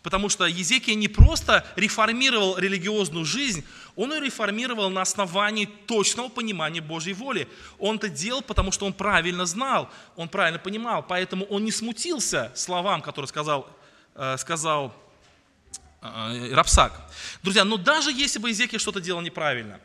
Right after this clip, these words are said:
даже если, друзья, мы в своём служении поступаем как-то не так, у нас, у нас какие-то ошибки есть, у нас бывают какие-то неправильные поступки в служении, мы видим это, и потом мы по этому поводу переживаем, и сатана тут как тут говорит: «Посмотри,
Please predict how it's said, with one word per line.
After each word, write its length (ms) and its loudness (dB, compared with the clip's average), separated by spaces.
даже 340 2
если, 280 -2
друзья, 280 0
мы 180 -2
в 40 -4
своём 220 -2
служении 720 -2
поступаем 400 -2
как-то 260 -2
не 100 -4
так, 380 0
у 40 -10
нас, 220 -2
у 60 -6
нас 100 -4
какие-то 320 -6
ошибки 460 -2
есть, 280 -4
у 40 -12
нас 160 -8
бывают 280 0
какие-то 560 0
неправильные 680 0
поступки 480 -6
в 80 -4
служении, 560 -2
мы 160 -2
видим 440 -4
это, 260 0
и 140 -4
потом 280 -4
мы 80 -2
по 80 0
этому 180 0
поводу 220 -4
переживаем, 640 -6
и 80 -6
сатана 320 -2
тут 220 -8
как 140 -4
тут 160 -8
говорит: 320 -2
«Посмотри, 540 -4